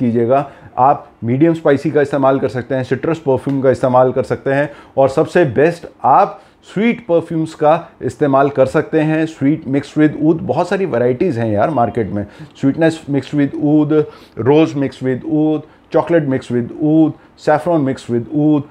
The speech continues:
बहुत सारी चीज़ों की वैरायटीज़ हैं, आपको मिल जाएंगी ऑनलाइन।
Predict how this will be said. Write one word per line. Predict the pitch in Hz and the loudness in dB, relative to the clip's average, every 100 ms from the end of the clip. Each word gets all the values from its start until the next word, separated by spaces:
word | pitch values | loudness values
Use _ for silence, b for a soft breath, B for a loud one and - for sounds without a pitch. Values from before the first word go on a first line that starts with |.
| B - | B -6
बहुत | 143 196 - | -2 0 0
सारी | 180 160 | 0 0
चीज़ों | 147 131 135 | -4 -4 -4
की | 139 | -2
वैरायटीज़ | 110 104 107 131 113 | 0 2 0 -2 -4
हैं, | 120 190 175 - | -4 -6 -4 -4
आपको | 104 - | -4 -4
मिल | 113 117 147 | -2 2 2
जाएंगी | 147 147 147 | 2 0 0
ऑनलाइन। | 143 139 143 135 | 2 2 0 -2